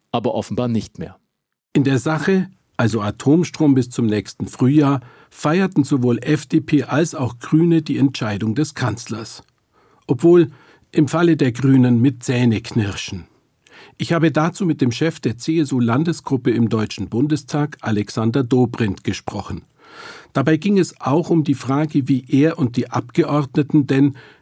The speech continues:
Speaker 2: mit der Oppositionsrolle zurechtkommen.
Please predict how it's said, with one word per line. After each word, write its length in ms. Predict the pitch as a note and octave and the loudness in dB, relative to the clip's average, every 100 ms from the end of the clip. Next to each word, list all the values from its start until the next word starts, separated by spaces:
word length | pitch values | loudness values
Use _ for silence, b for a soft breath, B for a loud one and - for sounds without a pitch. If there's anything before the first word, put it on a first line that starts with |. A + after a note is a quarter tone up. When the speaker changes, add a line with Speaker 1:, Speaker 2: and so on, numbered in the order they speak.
| - | -2
Speaker 2:
mit 180 | B2+ A#2+ | -2 0
der 140 | B2 | -2
Oppositionsrolle 1200 | B2 - C3 E3 D#3 - C3+ D3+ C#3+ G#2 A#2 F#2+ | -2 -2 -2 -4 -6 0 2 2 2 0 0 0
zurechtkommen. 840 | - A2+ F#2+ G2+ - - F#2+ F2+ | -2 -4 -2 -6 -6 -6 -4 -6